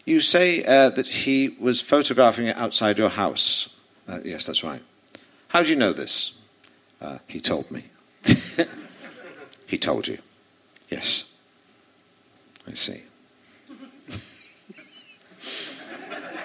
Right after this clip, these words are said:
And just turn the pages, you've got to wait for you to fill in. And he said,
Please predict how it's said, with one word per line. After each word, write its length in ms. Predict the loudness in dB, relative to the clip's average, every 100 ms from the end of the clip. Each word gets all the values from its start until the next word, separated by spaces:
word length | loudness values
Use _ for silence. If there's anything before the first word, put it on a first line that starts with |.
| -14 -14 -14 -12 -12 -12 -14 -14 -16 -18 -20 _ -6
And 140 | 0
just 180 | 4 4
turn 140 | 4
the 80 | 4
pages, 240 | 2 2
you've 80 | 2
got 60 | 2
to 60 | 2
wait 160 | 2
for 40 | 0
you 40 |
to 80 | -4
fill 100 | -2
in. 80 | -2
And 80 | 0
he 80 | 2
said, 220 | 2